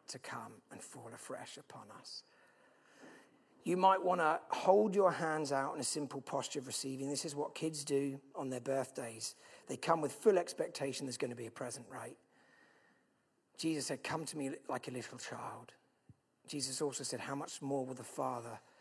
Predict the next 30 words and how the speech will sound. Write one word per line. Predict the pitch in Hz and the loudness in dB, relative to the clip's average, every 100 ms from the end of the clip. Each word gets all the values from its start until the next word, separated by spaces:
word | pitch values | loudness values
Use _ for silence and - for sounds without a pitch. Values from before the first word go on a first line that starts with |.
| - - | -20 -8
give | - 123 | -6 -4
the | |
Spirit | - - 117 117 | -8 -4 -6 -6
to | - | -8
those | 117 110 | -8 -8
that | - - | -8 -8
ask?" | 117 - - - - | -8 -8 -10 -12 -8
So | - | 0
we | 135 143 | 2 2
ask | - 160 185 - | 4 4 4 0
with | 180 | 2
our | 143 | 2
minds, | 120 117 117 120 | 0 -6 -8 -10
but | - 175 | -4 0
with | 175 | 4
our | 175 135 | 4 4
bodies, | - 202 - 135 123 147 - - _ - | 8 10 8 0 -6 -8 -10 -16 _ -8
we | 139 | -4
display | 143 - - 160 156 | 0 -2 2 2 4
our | 139 - | 0 0
openness | 143 135 - 117 123 - - - _ _ - _ _ _ | -2 -2 -6 -14 -12 -10 -12 -12 _ _ -20 _ _ _
as | 123 - | -8 -2
we | |
say, | - - 120 - | -2 -2 -6 -8
"Come, | - 127 113 | -6 -4 -4
Holy | 104 113 107 | -6 -6 -8
Spirit." | - - - 120 107 - _ _ _ _ _ _ _ _ _ _ _ _ _ _ _ _ _ _ _ _ _ _ _ _ _ _ _ _ _ _ _ _ _ _ _ _ _ - - | -8 -12 -12 -14 -16 -20 _ _ _ _ _ _ _ _ _ _ _ _ _ _ _ _ _ _ _ _ _ _ _ _ _ _ _ _ _ _ _ _ _ _ _ _ _ -20 -10
Not | 127 - | -8 -4
by | 127 | -4
might, | 123 127 139 151 | -2 2 2 2